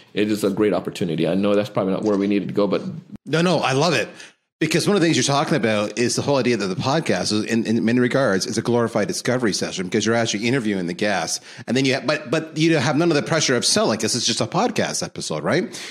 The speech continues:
Speaker 2: And then the personalities come out, and then you let, you realize you like each other.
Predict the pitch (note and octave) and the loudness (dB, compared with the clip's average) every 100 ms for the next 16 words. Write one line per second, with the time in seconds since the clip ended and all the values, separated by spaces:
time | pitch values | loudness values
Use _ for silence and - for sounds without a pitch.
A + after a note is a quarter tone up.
0 | - - B2+ C#3+ C#3 C#3 D#3+ D#3+ B2+ E3 | -12 -2 2 2 2 2 0 2 2 4
1 | F3+ F3 E3 C#3 C#3 D3 A#2 A2 G#2+ A2 | 2 2 2 2 2 2 2 4 2 2
2 | A2 A2+ G#2 G#2 B2+ D#3 D#3 D#3+ C#3 D3 | 0 0 2 2 2 2 2 2 2 2